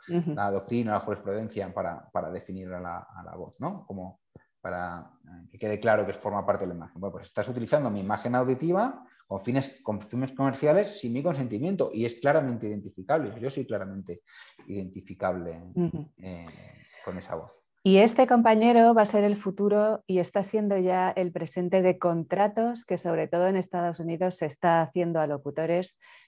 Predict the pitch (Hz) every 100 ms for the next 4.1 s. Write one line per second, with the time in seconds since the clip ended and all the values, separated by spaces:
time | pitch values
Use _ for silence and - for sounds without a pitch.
0 | _ 180 165 165 156 180 180 190 185 175
1 | 175 180 185 156 147 135 156 135 156 147
2 | 147 143 135 165 170 - - - _ _
3 | 185 175 185 202 220 190 208 214 185 143
4 | -